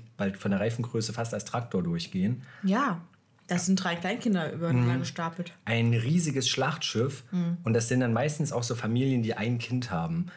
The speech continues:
Speaker 1: Und da wird dann direkt umgerüstet vom hier Cabriolet direkt zu so einem, äh, zu so einem riesen Panzer halt.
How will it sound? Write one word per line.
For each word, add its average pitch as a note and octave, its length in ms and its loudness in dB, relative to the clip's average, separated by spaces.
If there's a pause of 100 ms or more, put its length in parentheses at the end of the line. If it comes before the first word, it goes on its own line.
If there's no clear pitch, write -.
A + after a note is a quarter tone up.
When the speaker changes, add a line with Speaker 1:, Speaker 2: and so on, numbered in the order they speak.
(140)
Speaker 1:
Und G#2+ 80 4
da G2+ 100 4
wird A#2 160 2
dann G#2+ 100 2
direkt B2 320 0
umgerüstet B2+ 720 0
vom G#2 640 4
hier G#2 520 0 (380)
Cabriolet A2+ 800 2
direkt A2+ 360 -2
zu A2+ 140 -2
so G2+ 120 2
einem, G2+ 520 2 (680)
äh, G#2 240 4
zu G#2+ 200 -2
so G#2 120 0
einem G2+ 420 2
riesen G#2+ 420 -2
Panzer A2+ 440 0
halt. G2 300 -2